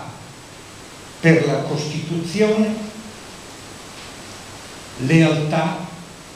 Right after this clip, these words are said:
che ci viene imposta per una politica di impegni internazionali,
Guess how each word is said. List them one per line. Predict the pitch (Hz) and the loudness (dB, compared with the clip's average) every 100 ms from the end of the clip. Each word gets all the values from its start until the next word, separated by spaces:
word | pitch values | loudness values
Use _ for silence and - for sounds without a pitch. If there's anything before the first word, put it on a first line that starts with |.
| - | -12
che | - 147 | 0 2
ci | 147 147 | 4 4
viene | 147 160 156 156 | 6 6 6 6
imposta | 151 156 156 160 - 160 | 6 6 4 2 0 -2
per | 156 151 147 | 0 2 2
una | 147 143 | 4 4
politica | 143 151 147 170 - - 135 131 131 - - - - - - | 2 2 4 4 2 -2 -2 -2 -2 -8 -12 -14 -14 -14 -6
di | 147 151 | 2 4
impegni | 151 151 165 160 160 143 139 | 6 4 6 6 8 6 2
internazionali, | - 135 127 131 131 - 131 127 143 127 104 185 | 0 -2 -2 -2 -4 -4 -4 -2 -2 -2 -4 -6